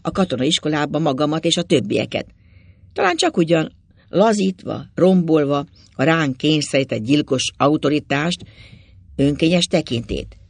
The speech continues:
„Persze, Karinti, így írtok tiét”, majmoltam, „az a csak egy kicsike részét, egyetlen aspektusát, ami nekünk ott éppen a legjobban kellett.” Az irodalomnak azonban nem ez a feladata,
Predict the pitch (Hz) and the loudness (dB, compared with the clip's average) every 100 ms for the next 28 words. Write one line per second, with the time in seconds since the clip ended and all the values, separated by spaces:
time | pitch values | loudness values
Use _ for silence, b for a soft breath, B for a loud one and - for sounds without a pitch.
0 | - - 135 147 - - 131 151 147 143 | -12 -6 -6 -6 -8 -6 -2 0 0 -2
1 | 139 147 151 b b b b - 175 156 | -4 -4 -6 b b b b -2 0 0
2 | 143 139 127 107 - 139 151 170 180 190 | 0 -2 -4 -8 -6 -2 0 4 2 0
3 | - 113 113 117 120 113 135 156 180 B | -4 -4 -2 -2 -4 -4 -2 0 -2 B
4 | B B B 254 294 294 - 370 196 - | B B B 0 2 0 -2 -2 -2 0
5 | 190 170 170 160 156 156 165 180 202 B | -2 -2 0 4 4 4 2 2 2 B
6 | B 113 B - 190 185 180 208 208 - | B -12 B 0 2 4 2 0 -2 -4
7 | 127 120 - 127 131 170 - B B B | -4 -4 -4 -2 -2 -2 -8 B B B
8 | B 208 247 359 330 294 247 - - - | B 0 0 0 2 2 0 -4 -4 0
9 | 247 - 202 170 156 143 123 113 120 123 | 2 2 0 2 2 2 2 0 -2 -4
10 | 110 104 - - - - - B B B | -2 -2 -4 -8 -18 -20 -20 B B B
11 | B B B 185 190 175 - 311 294 127 | B B B 2 2 2 2 0 2 0
12 | 123 123 127 135 135 135 127 123 113 165 | 0 0 -4 -4 -4 -4 -4 -4 -2 0
13 | 190 151 123 113 95 101 120 160 247 | 0 0 -6 -4 -4 -2 -2 -2 -2